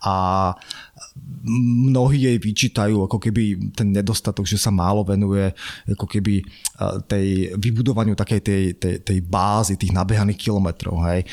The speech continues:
Oni dokonca na to mali, mali na to taký, taký pojem v tej knihe, že junk miles, že, že nebehávaj junk miles, lebo to je zbytočné, hej. Čiže oni v podstate zredukovali, zredukovali ten tréning na, na maratón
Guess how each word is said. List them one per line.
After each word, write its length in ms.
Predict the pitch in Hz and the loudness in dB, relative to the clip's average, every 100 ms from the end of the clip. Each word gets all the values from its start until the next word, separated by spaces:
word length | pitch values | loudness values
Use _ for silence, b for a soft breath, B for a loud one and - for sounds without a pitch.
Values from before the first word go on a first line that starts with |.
| B | B
Oni 160 | 101 104 | -2 0
dokonca 320 | 104 110 98 | 0 -2 0
na 100 | 101 | 0
to 100 | 113 | 0
mali, 320 | 101 98 101 98 B B | 2 2 0 -2 B B
mali 180 | 101 104 | -2 0
na 140 | 98 | 0
to 80 | 95 | 0
taký, 480 | 98 - 101 101 104 | -4 -2 0 0 -2
taký 240 | 101 110 | -2 -4
pojem 240 | - 104 101 | 0 0 0
v 60 | |
tej 100 | 113 - | -2 -2
knihe, 200 | 104 98 | 0 0
že 160 | 92 92 95 | 2 0 0
junk 320 | 98 104 117 | 2 2 4
miles, 640 | 110 95 107 87 85 - - - | 4 4 2 2 0 -2 -4 -4
že, 320 | 95 95 95 | 0 0 2
že 120 | 95 95 | 0 0
nebehávaj 480 | 98 101 101 95 90 | 2 2 2 2 0
junk 320 | 92 95 90 | 0 0 0
miles, 240 | 90 92 | 2 2
lebo 240 | 87 87 87 | 0 -2 -2
to 80 | |
je 80 | 82 | -2
zbytočné, 420 | 90 - 95 92 92 87 | -4 -4 -2 -2 0 0
hej. 40 | 95 | 0
Čiže 200 | 110 113 - B B | 0 -2 -4 B B
oni 160 | 131 151 | 0 0
v 40 | |
podstate 280 | 151 139 139 | 0 0 0
zredukovali, 800 | 113 117 123 117 123 123 120 110 - B B | 2 2 0 0 2 4 4 2 -2 B B
zredukovali 720 | - 101 110 117 104 117 113 113 | -2 0 2 0 0 2 2 2
ten 220 | 113 107 | 0 0
tréning 460 | 101 101 110 113 98 | 0 2 2 2 2
na, 260 | 98 98 | 2 2
na 160 | 92 92 | 2 2
maratón 720 | 101 104 110 117 117 113 104 | 4 2 0 0 2 2 0